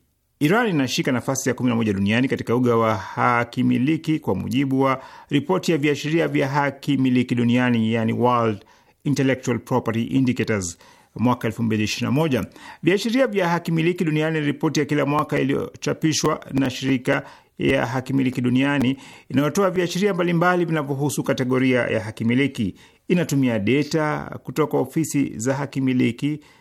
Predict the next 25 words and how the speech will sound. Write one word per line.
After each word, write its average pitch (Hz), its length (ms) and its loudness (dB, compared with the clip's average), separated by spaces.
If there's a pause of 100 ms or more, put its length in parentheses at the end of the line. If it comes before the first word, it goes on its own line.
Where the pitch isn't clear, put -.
(140)
za 151 160 2
kitaifa 160 440 0
na 123 100 0
kikanda. 107 560 -2 (380)
Ah, 90 640 -2 (240)
shirika 180 540 0
la 117 120 0
haki 117 200 -2
miliki 98 300 0
duniani, 101 400 0
Benki 101 320 0
ya 101 40 -2
Dunia 113 260 2
na 120 100 0
shirika - 260 -2
la 120 100 2
Umoja 113 260 0
wa 107 60 2
Mataifa 120 440 -2
la 117 120 0
elimu, 120 280 -2
sayansi 113 540 -2
na 117 60 0
utamaduni, 101 520 -2
unesco, 131 540 -2